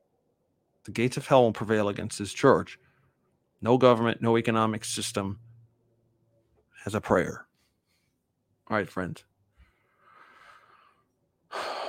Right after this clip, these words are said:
Um, I lo-, well, thank you, Minerva. That's sweet. Thank you, sister. She says, uh, "I'm really glad I got notification. Listen to what you're saying. This is important and significant for me." Oh, bless God. God is good.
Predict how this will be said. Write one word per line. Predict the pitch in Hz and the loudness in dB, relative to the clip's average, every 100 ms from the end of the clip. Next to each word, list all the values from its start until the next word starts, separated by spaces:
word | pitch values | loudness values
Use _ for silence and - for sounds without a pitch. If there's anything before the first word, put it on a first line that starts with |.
| - - - | -10 -14 -6
Um, | - 135 131 123 117 110 101 98 - _ _ _ _ - - _ _ _ _ | 4 8 8 8 6 2 -4 -10 -20 _ _ _ _ -18 -18 _ _ _ _
I | 110 | -6
lo-, | 107 104 | -4 -4
well, | 120 | -8
thank | 110 143 101 | -6 -6 -6
you, | 95 | -6
Minerva. | 95 98 113 | -2 -2 0
That's | 104 107 - | 0 0 0
sweet. | - 107 110 - _ _ _ _ _ _ _ _ _ | -6 -2 -4 -4 _ _ _ _ _ _ _ _ _
Thank | 95 98 | -16 -14
you, | 95 | -14
sister. | - 98 - 95 90 95 | -12 -10 -8 -6 -6 -6
She | - | -10
says, | - - 92 90 92 | -10 -4 -4 -2 -2
uh, | 80 76 - _ _ _ _ _ _ _ | -2 -4 -10 _ _ _ _ _ _ _
"I'm | 110 | 0
really | 120 | 0
glad | 113 120 117 | 6 6 8
I | |
got | 117 | 4
notification. | 113 113 110 - 143 143 120 113 | 4 2 -2 -2 2 4 2 2
Listen | 120 120 110 | 0 -2 -2
to | |
what | 110 - | -2 -2
you're | 104 | -4
saying. | - 123 113 | -2 -2 -2
This | 104 104 | -2 -4
is | |
important | 104 98 - - 95 | -6 -6 -4 -2 -2
and | 101 | -4
significant | - 107 104 - 101 - | -6 -6 -6 -8 -14 -14
for | 98 | -8
me." | 95 95 92 - _ _ _ _ _ - | -8 -8 -12 -16 _ _ _ _ _ -12
Oh, | 98 - _ _ _ _ | -12 -14 _ _ _ _
bless | - 104 - | -2 -2 -2
God. | 95 85 82 _ _ _ _ _ | -4 -2 -6 _ _ _ _ _
God | - 98 | -8 -6
is | 98 101 | -8 -10
good. | 95 92 | -10 -10